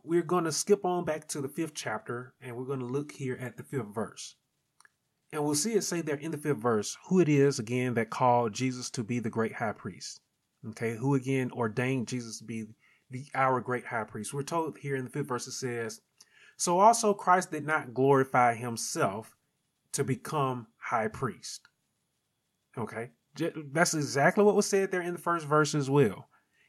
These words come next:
Every high priest taken from among men is appointed, is appointed for men in these th-, in things pertaining to God. Aaron was ordained by the Lord to be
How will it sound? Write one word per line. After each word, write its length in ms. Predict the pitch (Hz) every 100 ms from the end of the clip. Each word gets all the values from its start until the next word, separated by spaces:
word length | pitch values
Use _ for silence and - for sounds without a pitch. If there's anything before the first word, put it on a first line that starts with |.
| _
Every 360 | 143 175 208 226
high 280 | - 185 196
priest 420 | - 175 170 -
taken 260 | 185 175 180
from 160 | 170
among 380 | 156 151 160 175
men 220 | 170 165
is 120 | 156
appointed, 680 | 147 147 190 202 - - - _ _ _ _ _ _ _ _ _ _ _ _ _ _ -
is 100 | 127
appointed 420 | 139 170 214 214
for 140 | 208
men 300 | 185 165 170
in 120 | 160 143
these 300 | 147 147 -
th-, 160 | 147
in 240 | 147 147 143
things 280 | 151 160
pertaining 520 | 147 - - 147 147 143
to 120 | 143
God. 420 | 131 127 107 92 - _ _ _ _ -
Aaron 400 | 147 170 202 185
was 260 | 131 139 - -
ordained 920 | 156 156 110 127 156 139 113 110 110
by 180 | 127 135
the 120 | 131
Lord 440 | 131 143 127 117 -
to 140 | 127
be 380 | 113 139 117